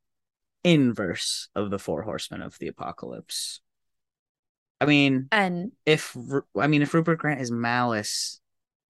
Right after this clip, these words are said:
Speaker 1: that one doesn't track to me. But the other three do, so maybe. I, they didn't t-, super track to me, even when they were explained. I was like, "I don't, this isn't how they did it in Dexter. I don't know."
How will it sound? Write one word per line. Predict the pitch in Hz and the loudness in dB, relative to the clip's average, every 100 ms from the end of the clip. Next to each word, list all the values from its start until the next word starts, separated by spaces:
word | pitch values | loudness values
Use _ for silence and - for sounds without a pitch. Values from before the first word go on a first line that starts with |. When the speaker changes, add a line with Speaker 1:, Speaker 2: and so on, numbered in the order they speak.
| _ | _
Speaker 1:
that | 127 120 | 0 2
one | 120 | 0
doesn't | 110 98 87 | -2 -4 -6
track | - 67 - | -8 -10 -10
to | - | -12
me. | - - _ | -12 -12 _
But | 113 - _ _ - | -6 -6 _ _ 0
the | 143 | 4
other | 143 131 123 | 6 6 2
three | - 113 | 0 -2
do, | 98 82 | -2 -4
so | - 98 76 82 - | -4 -4 -6 -8 -10
maybe. | 98 104 110 131 135 - _ - _ | -8 -8 -4 -2 -4 -8 _ -20 _
I, | - - | -2 2
they | 165 190 | 8 10
didn't | 226 233 | 10 10
t-, | - 196 | 8 4
super | - 196 165 | 6 6 4
track | 151 120 | 4 0
to | - | 0
me, | 117 117 | -4 0
even | 151 170 | 2 4
when | 165 | 4
they | 151 | 2
were | 139 131 - | 2 -2 -2
explained. | 135 120 - 113 104 85 85 | -2 -2 -4 -2 -2 -2 -2
I | 113 | 0
was | 117 | 0
like, | 110 110 | 0 0
"I | 120 | 0
don't, | 135 131 117 107 69 - _ _ - | 0 0 -2 -4 -8 -12 _ _ -4
this | 127 147 | 0 2
isn't | 147 131 | 2 2
how | 123 | 4
they | 110 | 4
did | 104 | 2
it | 92 | 0
in | 85 | -2
Dexter. | 69 - - 78 | -4 -8 -8 -6
I | 73 | -6
don't | 58 | -8
know." | - - - _ _ 190 - 226 | -12 -16 -20 _ _ -2 0 0